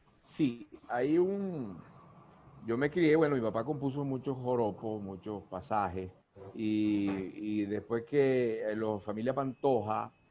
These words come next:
eh, de un, hermanos de un cuñado mío, tocadores de joropo, con mandolina, la, la bandola se pierde un poco y comienzan a tocar con la mandolina, a tocar, eh, ellos, ellos, por ejemplo, tocaban una periquera que le decían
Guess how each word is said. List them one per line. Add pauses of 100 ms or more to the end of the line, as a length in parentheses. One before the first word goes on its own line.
(140)
eh,
de
un,
hermanos
de
un
cuñado
mío,
tocadores
de
joropo,
con
mandolina,
la, (360)
la
bandola
se
pierde
un (320)
poco
y
comienzan
a
tocar
con
la
mandolina, (360)
a
tocar,
eh, (180)
ellos,
ellos,
por
ejemplo,
tocaban (200)
una
periquera
que
le
decían